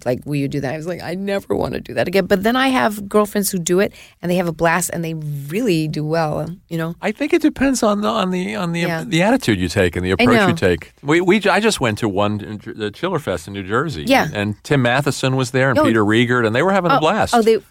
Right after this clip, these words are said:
Speaker 1: so that was, yeah, I was
Speaker 2: Karen
Speaker 1: on
Speaker 2: Allen.
Speaker 1: Oh, Karen!
Speaker 2: Yeah.
Speaker 1: Wow.
Speaker 2: So
Speaker 1: They, they, um, I just worked with Tim. We were in a movie together that, called the, uh, the Etruscan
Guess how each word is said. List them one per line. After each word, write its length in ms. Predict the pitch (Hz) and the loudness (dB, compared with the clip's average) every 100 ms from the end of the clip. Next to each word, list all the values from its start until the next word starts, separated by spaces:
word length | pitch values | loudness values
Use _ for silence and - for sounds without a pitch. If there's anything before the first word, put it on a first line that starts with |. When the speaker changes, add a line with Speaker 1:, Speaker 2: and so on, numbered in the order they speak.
| _ _ | _ _
Speaker 1:
so 180 | - 226 | -12 -6
that 220 | 220 233 | 0 0
was, 240 | 220 214 208 | 0 -4 -2
yeah, 160 | 208 | 0
I 60 | 190 | 2
was 120 | 190 | 2
Speaker 2:
Karen 160 | 120 113 | 2 2
Speaker 1:
on 80 | 110 | 2
Speaker 2:
Allen. 300 | 113 117 120 _ _ _ _ | 2 0 -2 _ _ _ _
Speaker 1:
Oh, 260 | - 226 233 | 2 2 2
Karen! 460 | - 370 427 381 - | -2 -6 -4 -4 -2
Speaker 2:
Yeah. 240 | 220 214 | 0 0
Speaker 1:
Wow. 260 | 330 277 208 | 0 -2 -6
Speaker 2:
So 260 | - 165 160 | -2 0 4
Speaker 1:
They, 220 | 220 240 | 4 4
they, 280 | 220 254 269 | 2 2 2
um, 500 | - 226 220 214 214 - _ - | 2 0 0 -2 -6 -16 _ -8
I 60 | 214 | -4
just 200 | 254 240 | -2 -2
worked 160 | 247 | -2
with 100 | 202 | -2
Tim. 300 | - 170 175 | -2 -2 -2
We 160 | 190 190 | 0 0
were 80 | 190 | 2
in 100 | 185 | 0
a 40 | |
movie 280 | 180 180 180 | 0 -2 -4
together 460 | 175 175 170 170 | -4 0 2 0
that, 340 | 165 - - - | -2 -6 -8 -6
called 220 | 175 170 | -4 -2
the, 100 | 165 | -4
uh, 320 | 175 165 - 170 | -8 -8 -8 -4
the 120 | 170 | -4
Etruscan 640 | 165 - 160 - 170 165 | -2 -2 -4 -4 -6 -6